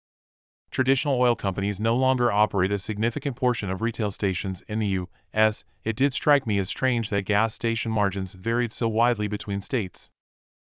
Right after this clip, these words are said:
Why would costs vary so much? Norris said there are several things at work. He noted that in many parts of the country, gas sales have rebounded a lot more than they have on the West Coast compared to pre-covid levels, about fifteen percent behind pre-covid levels for much of the rest of the country,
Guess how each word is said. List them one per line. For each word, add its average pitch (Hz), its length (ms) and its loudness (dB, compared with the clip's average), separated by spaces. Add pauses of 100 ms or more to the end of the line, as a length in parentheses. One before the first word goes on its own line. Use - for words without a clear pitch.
(260)
Why 127 120 8
would 175 140 2
costs 123 340 2
vary 110 240 0
so 127 200 -4
much? 123 440 -4 (840)
Norris 151 320 4
said 107 240 2
there 104 140 4
are 98 60 2
several 131 320 0
things 104 320 -4
at 104 100 -4
work. 110 360 -4 (800)
He 147 140 0
noted 139 240 2
that 101 140 2
in 104 120 2
many 127 160 2
parts 113 320 0
of 113 60 -4
the 104 80 -4
country, 95 480 -4 (240)
gas 131 260 2
sales 104 360 0
have 104 180 -4
rebounded 110 400 0
a 98 60 0
lot 110 260 2
more 110 180 -2
than 113 140 -2
they 107 100 0
have 101 200 0
on 98 100 0
the 95 80 0
West 101 260 -2
Coast 98 360 -4
compared 101 340 -2
to 104 80 -6
pre-covid 113 480 -4
levels, 98 420 0 (300)
about 110 260 6
fifteen 139 400 -2
percent 101 460 -2
behind 107 320 -4
pre-covid 123 420 -2
levels 98 380 0
for 101 160 -2
much 104 240 0
of 113 80 -4
the 107 80 0
rest 98 240 0
of 104 80 -4
the 104 80 -4
country, 92 480 -4